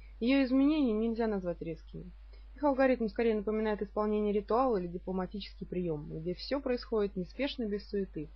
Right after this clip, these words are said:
Все действия производятся с ощущением собственного достоинства.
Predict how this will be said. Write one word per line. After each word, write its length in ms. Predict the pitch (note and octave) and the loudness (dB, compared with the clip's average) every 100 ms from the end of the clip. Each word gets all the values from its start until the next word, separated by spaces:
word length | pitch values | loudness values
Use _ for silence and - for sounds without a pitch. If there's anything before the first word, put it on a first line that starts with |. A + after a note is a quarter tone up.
| - - - - | -20 -20 -18 -18
Все 160 | - D4+ | -4 0
действия 320 | C4 - A3+ | 0 2 0
производятся 460 | G3+ G#3+ G#3 G3+ - | 2 2 2 0 -2
с 40 | |
ощущением 540 | G3+ G#3 G#3 G3+ G3 | -6 -4 -2 0 0
собственного 420 | F#3 F#3+ - F3+ F3 | -2 -6 -6 -6 -2
достоинства. 680 | F3 - D#3+ D#3 - - | -4 -4 -8 -8 -10 -16